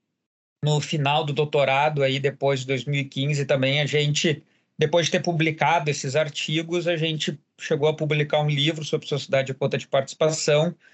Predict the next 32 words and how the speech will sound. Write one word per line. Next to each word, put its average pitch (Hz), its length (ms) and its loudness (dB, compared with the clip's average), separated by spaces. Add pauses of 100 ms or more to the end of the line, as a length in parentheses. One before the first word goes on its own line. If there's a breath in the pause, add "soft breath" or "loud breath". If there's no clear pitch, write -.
(340 soft breath)
e 185 60 2
desde 175 380 2
então 165 480 4
a 170 40 2
gente 165 280 -2
tem 165 140 -2
trabalhado 143 580 2
aí 143 60 0
na 143 100 0
segunda 139 420 -2
edição 139 320 -4
desse 151 180 -2
livro. 139 380 -2 (540 soft breath)
Mas 147 180 4
eu 156 80 4
acho 170 240 0
que, 185 80 -2
então, 160 420 2
tentando 156 480 0
responder 151 1040 2
a - 80 0
pergunta, 156 540 0
eu 151 80 4
acho 156 220 0
que 175 100 -2
é 165 80 4
um, 170 240 0 (320 soft breath)
é 165 80 4
um 190 80 4
misto 185 480 2
de 131 400 0
necessidade 160 1040 0